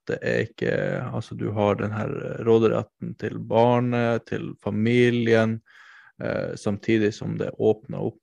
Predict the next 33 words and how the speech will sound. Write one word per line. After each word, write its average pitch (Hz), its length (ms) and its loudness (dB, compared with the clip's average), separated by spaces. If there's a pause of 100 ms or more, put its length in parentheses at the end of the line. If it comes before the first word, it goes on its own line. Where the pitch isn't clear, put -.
(100)
for - 240 -6 (320)
noen 110 320 0
tilfeller, 110 680 -2
men - 300 -6 (140)
du 117 140 -6
skal - 220 -6
ikke - 240 -8
kunne 101 240 0
gjøre 104 480 4 (400)
irreversibel 107 880 0
behandling 113 640 -4
før 110 260 -6
du - 120 -4
er 110 60 -4
myndig. 120 480 0
Så 123 120 -6
jeg 131 120 4
vil 151 120 4
jo 127 80 4
si 127 240 -2
at, 117 140 -2 (1080)
som 147 140 -2
sagt, 131 240 2
med 117 100 -4
første 139 300 0
øyekast, 143 500 -2
så, - 460 -6
så - 160 -14
ser 165 240 2
lovverket 110 560 0
ut 107 200 -6
til 107 180 -8
å - 80 -8